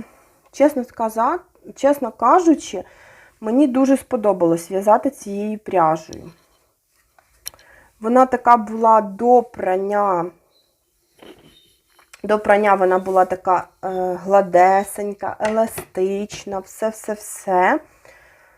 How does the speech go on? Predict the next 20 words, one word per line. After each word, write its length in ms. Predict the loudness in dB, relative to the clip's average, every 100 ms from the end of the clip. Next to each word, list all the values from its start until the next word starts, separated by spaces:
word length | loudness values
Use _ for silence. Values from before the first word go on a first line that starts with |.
| _ _ _
Після 580 | 0 6 6 6 4 4
прання, 640 | 6 4 4 4 4 4
дівчата, 760 | 2 -6 -8 -2 2 2 0 -8
боже, 440 | -2 0 0 0
як 340 | 0 0 0 -2
цей 180 | -2
меринос 560 | 0 2 2 4 4 4 0
розлізся. 800 | -4 -4 -4 -2 -2 -4 -12 -10
Я 200 | -6 -2
не 100 | 0
можу 360 | 4 4 2 -2
привикнути, 680 | 0 4 2 4 0 0 -4
що 160 | -10
це 220 | -4 -2
ці 200 | -2 -4
соплі 500 | -14 0 0 2 -2
розлазяться, 680 | -4 -2 0 0 -2 -8 -16
чесно 460 | -10 4 4 4 -8
вам 100 | -16
скажу. 500 | _ -16 -6 -4